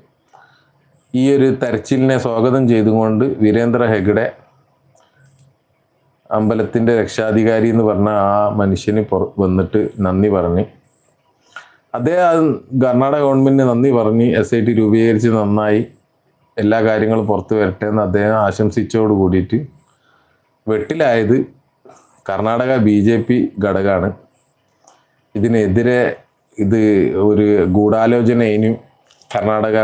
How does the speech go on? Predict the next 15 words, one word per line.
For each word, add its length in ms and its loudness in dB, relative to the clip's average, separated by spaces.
കോൺഗ്രസിൻ്റെ 600 -2
ഒരു 140 -2
ഗൂഢാലോചന 600 2
ഇനി 180 2
എന്ന് 180 0
പറഞ്ഞിട്ട് 320 -2
കർണാടക 400 -2
മൊത്തം 360 -4
സമരത്തിന് 640 0
ഇറങ്ങി, 280 2
അതുപോലെ 380 2
പദയാത്ര, 540 0
മറ്റുള്ള, 360 0
ഏഹ്, 400 2
ഏഹ്, 280 2